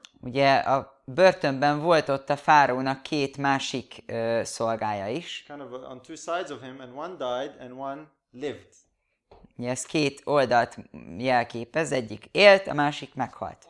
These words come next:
Speaker 2: That's a, that's an interesting parallel to, to what happened, uh, on the cross.
Speaker 1: Ez is nagyon érdekes, ö, a, a, annak párhuzamaként, hogy mi történt a kereszten.
Speaker 2: And he was thirty years old when he was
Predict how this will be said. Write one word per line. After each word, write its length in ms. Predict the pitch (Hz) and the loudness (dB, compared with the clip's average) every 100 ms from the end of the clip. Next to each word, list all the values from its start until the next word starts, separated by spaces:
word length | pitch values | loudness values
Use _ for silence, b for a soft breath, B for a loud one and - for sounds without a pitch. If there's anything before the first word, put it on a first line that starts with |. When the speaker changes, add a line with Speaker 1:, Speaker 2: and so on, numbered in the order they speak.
| - | -20
Speaker 2:
That's 220 | 135 143 | -20 -16
a, 120 | 151 139 | -14 -10
that's 220 | 180 190 | -8 -8
an 120 | 165 | -12
interesting 480 | 202 202 170 170 160 | -14 -14 -16 -18 -14
parallel 400 | 196 220 165 135 | -8 -8 -8 -10
to, 180 | - 156 | -14 -16
to 100 | 151 | -12
what 180 | 143 147 | -10 -10
happened, 460 | 151 147 131 127 | -10 -12 -12 -16
uh, 360 | 131 139 135 - | -18 -18 -18 -18
on 100 | 131 | -18
the 80 | 127 | -14
cross. 300 | - 196 - - _ _ _ _ _ | -8 -6 -8 -14 _ _ _ _ _
Speaker 1:
Ez 200 | 170 165 | 2 2
is 160 | 143 | -2
nagyon 260 | 156 143 131 | -4 -2 0
érdekes, 720 | 139 131 123 131 127 - - - | 0 0 -2 -2 -2 -4 -10 -4
ö, 60 | |
a, 680 | 120 117 113 113 - - 85 - - 85 117 113 | -2 0 0 -2 -4 -6 -8 -6 -6 -4 -2 -2
a, 140 | 117 117 _ _ _ _ _ _ - | -4 -8 _ _ _ _ _ _ -6
annak 380 | 123 147 143 - | -2 0 0 8
párhuzamaként, 720 | 165 147 127 127 127 135 131 | 8 8 2 -4 -4 -6 -6
hogy 100 | 147 | -4
mi 100 | 156 | 0
történt 380 | 135 131 139 | 0 0 -4
a 60 | 160 | -2
kereszten. 640 | - 180 131 - 117 98 - _ | 2 2 0 -4 -6 -6 -12 _
Speaker 2:
And 160 | 135 135 | -18 -14
he 80 | 160 | -10
was 160 | 165 151 - | -10 -12 -10
thirty 300 | 196 208 196 | -8 -8 -6
years 180 | 196 185 | -6 -4
old 480 | 185 143 139 147 - | -4 -4 -6 -8 -18
when 260 | 147 147 143 | -16 -16 -14
he 100 | 160 | -12
was 220 | 147 139 | -10 -10